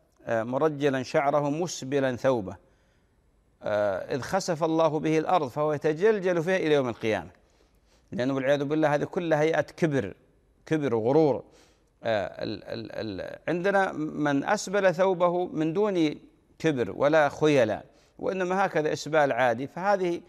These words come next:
المسألة تدور بين الكراهة والتحريم، فمن أهل العلم من يذهب إلى الكراهة التنزيهية، ومن أهل العلم من يذهب إلى الكراهة التحريمية، ولكل دليله. فيا أخت الفاضلة، يعني الإنسان دائما عندنا قاعدة في أبواب المعاملات،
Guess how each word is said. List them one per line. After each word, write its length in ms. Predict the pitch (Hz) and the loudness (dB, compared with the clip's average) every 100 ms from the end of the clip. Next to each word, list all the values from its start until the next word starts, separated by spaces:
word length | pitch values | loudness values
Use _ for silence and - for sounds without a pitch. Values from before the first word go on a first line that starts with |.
| _ _ - | _ _ -6
المسألة 480 | 156 175 - 151 | -2 -2 0 0
تدور 360 | 147 156 151 160 | 0 0 2 0
بين 280 | 143 151 139 | 4 2 2
الكراهة 460 | 127 151 175 160 | -2 2 2 2
والتحريم، 600 | 143 123 127 113 127 104 76 _ _ _ - | 0 0 -4 0 0 0 -6 _ _ _ -4
فمن 260 | 180 185 | -2 0
أهل 200 | 185 160 | 0 0
العلم 280 | 151 151 156 | 0 0 0
من 140 | 127 | 0
يذهب 260 | 139 131 127 | -2 -2 -2
إلى 140 | 135 | -2
الكراهة 540 | 131 - 151 180 175 190 _ _ _ - | -2 0 2 2 0 -8 _ _ _ -10
التنزيهية، 800 | 127 - 139 131 143 143 190 190 | -10 -6 -6 -4 -2 -2 0 0
ومن 240 | 170 147 151 | 0 -2 -2
أهل 140 | 135 | -2
العلم 240 | 151 170 | -2 -2
من 160 | 151 151 | 0 0
يذهب 260 | 160 147 - | 2 0 0
إلى 120 | 135 | -2
الكراهة 540 | - 139 151 156 165 - _ _ 151 | 0 2 4 4 0 -10 _ _ -8
التحريمية، 800 | - 139 117 123 135 127 120 113 | -4 -4 -2 0 0 2 2 2
ولكل 760 | 135 147 143 196 202 196 190 | 2 2 2 0 4 4 4
دليله. 800 | 143 135 127 120 117 117 107 104 - _ _ _ | 4 4 4 2 2 2 2 0 -6 _ _ _
فيا 260 | - 214 208 | 2 6 6
أخت 160 | - | 4
الفاضلة، 440 | 156 139 139 135 143 | 0 6 6 6 4
يعني 280 | 190 165 165 | 2 2 2
الإنسان 420 | 175 151 175 151 | 2 0 0 4
دائما 420 | 160 156 143 135 | 4 4 0 -2
عندنا 300 | 139 135 135 | -2 -2 -2
قاعدة 460 | - 156 139 131 127 | 2 2 2 -2 -4
في 180 | - | -2
أبواب 320 | 131 139 147 135 | 0 2 2 2
المعاملات، 800 | 131 117 123 123 120 120 117 | -2 0 0 2 2 2 2